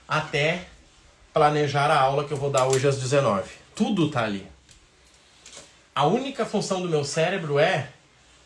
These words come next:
resolver aquela lista. Gente, eu trabalho sozinho de casa, tá? Eu trabalho sozinho de casa. Provavelmente, às treze horas depois do almoço,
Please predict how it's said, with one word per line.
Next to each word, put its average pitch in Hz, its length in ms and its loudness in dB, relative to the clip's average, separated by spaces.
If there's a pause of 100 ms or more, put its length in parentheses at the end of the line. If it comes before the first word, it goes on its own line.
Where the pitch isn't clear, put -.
(180)
resolver 151 580 -2
aquela 170 280 -2
lista. - 440 -8 (1040)
Gente, 175 420 0
eu 143 120 0
trabalho 156 400 0
sozinho 196 580 0
de 156 80 -6
casa, 117 380 -2
tá? 147 240 -2 (1600)
Eu 104 100 -12
trabalho 117 400 -2
sozinho 143 480 -2
de - 80 -12
casa. - 400 -8 (920)
Provavelmente, 208 1120 2 (160)
às 120 240 -6
treze 180 400 0
horas 151 320 4
depois 139 340 -2
do 147 80 -2
almoço, 131 600 -4